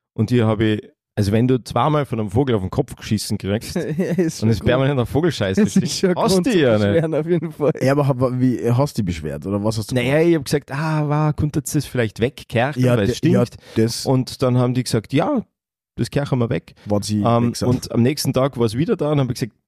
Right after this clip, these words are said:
Speaker 1: „Ich, also wir haben ein Problem, der Baum ist,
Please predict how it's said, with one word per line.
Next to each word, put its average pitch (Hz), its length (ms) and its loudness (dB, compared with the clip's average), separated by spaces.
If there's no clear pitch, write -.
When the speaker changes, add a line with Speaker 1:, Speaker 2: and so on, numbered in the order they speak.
Speaker 1:
„Ich, - 300 -8
also 107 280 0
wir 87 80 -2
haben 117 120 2
ein 123 80 0
Problem, 113 420 0
der 104 100 2
Baum 120 340 0
ist, - 560 -4